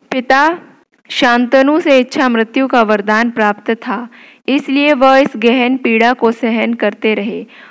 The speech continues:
और सूर्य के उत्तरायण आने के बाद ही प्राणों का त्याग किया।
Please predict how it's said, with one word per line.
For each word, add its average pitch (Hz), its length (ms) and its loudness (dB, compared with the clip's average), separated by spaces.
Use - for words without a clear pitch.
और 214 320 2
सूर्य 294 380 0
के 269 200 0
उत्तरायण 240 760 0
आने 220 280 0
के 240 200 -2
बाद 214 340 -2
ही 202 260 -10
प्राणों 240 340 2
का 262 180 2
त्याग 220 320 -2
किया। 190 360 -8